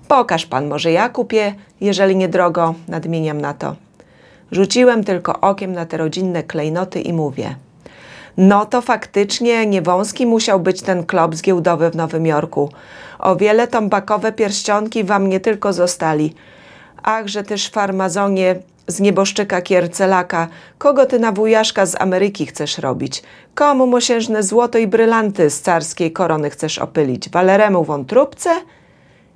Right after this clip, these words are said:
Jak to usłyszał, z miejsca prysnął między taksówki, ale zgubił kapelusz.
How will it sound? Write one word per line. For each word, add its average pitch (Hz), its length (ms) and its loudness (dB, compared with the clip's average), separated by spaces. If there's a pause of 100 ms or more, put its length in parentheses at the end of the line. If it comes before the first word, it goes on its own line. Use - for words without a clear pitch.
(140)
Jak 196 280 2
to 202 140 -2
usłyszał, 175 680 0
z - 100 -8
miejsca 220 520 0
prysnął 160 500 -2
między 165 340 0
taksówki, 175 680 0
ale 170 280 4
zgubił 170 400 -2
kapelusz. 220 640 0